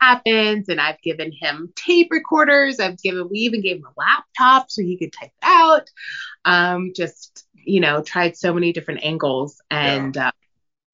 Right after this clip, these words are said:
Speaker 1: so I was like, "You know what? His stories need to get out there.
Speaker 2: Yeah.
Speaker 1: And so let's do a YouTube channel and let's get his stories out there."
Speaker 2: Yeah.
Speaker 1: Um,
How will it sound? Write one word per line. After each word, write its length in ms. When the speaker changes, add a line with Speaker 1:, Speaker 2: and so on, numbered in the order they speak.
Speaker 1:
so 760
I 140
was 200
like, 220
"You 80
know 180
what? 280
His 320
stories 580
need 220
to 80
get 140
out 300
there. 380
Speaker 2:
Yeah. 140
Speaker 1:
And 380
so 100
let's 260
do 180
a 40
YouTube 480
channel 520
and 640
let's 720
get 260
his 200
stories 460
out 280
there." 480
Speaker 2:
Yeah. 240
Speaker 1:
Um, 280